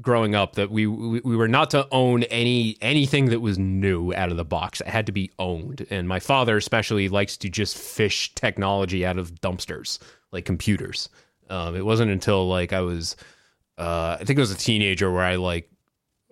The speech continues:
uh, saved up and got my own, like, pre-built computer 'cause I was sick of my dad being like, "Hey, I found this ten-year-old three eighty-six in, uh, in dumpster at work. Here, you can have it." I'm like, "This thing can barely run Windows one point oh.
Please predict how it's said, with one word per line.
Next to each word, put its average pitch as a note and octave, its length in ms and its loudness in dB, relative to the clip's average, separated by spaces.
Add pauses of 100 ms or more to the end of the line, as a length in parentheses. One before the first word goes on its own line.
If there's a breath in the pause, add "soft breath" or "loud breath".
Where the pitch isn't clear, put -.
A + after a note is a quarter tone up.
(220)
uh, E2+ 240 -6
saved A2 520 0
up G2+ 120 2
and G2 80 -2
got G2 220 0
my G2 220 -4
own, G2 480 -2 (320)
like, G2 220 -4
pre-built G2 500 0
computer F2 480 -2
'cause F2 180 -4
I F2+ 80 -2
was F2+ 160 -4
sick - 180 -2
of F2 80 -4
my F2+ 140 0
dad F2+ 260 -2
being F2 180 -4
like, F2 180 -4
"Hey, D#3 260 2 (260 loud breath)
I C3 100 0
found D#3 200 6
this C#3 100 0
ten-year-old D#3 520 4
three D3+ 200 4
eighty-six D3 560 2
in, C3 140 4
uh, A#2+ 200 4
in A#2 180 4
dumpster C#3 380 4
at G#2 80 2
work. C3+ 280 4
Here, C3 140 4
you A#2+ 160 2
can B2+ 100 -2
have C3 260 4
it." - 160 -4
I'm G#2 60 -8
like, F#2 220 -6
"This - 180 -18 (240)
thing D3+ 140 0
can B2+ 120 0
barely B2+ 300 4
run G#2 400 0
Windows G#2+ 420 2
one G#2 280 2
point G2+ 240 0
oh. F2 260 0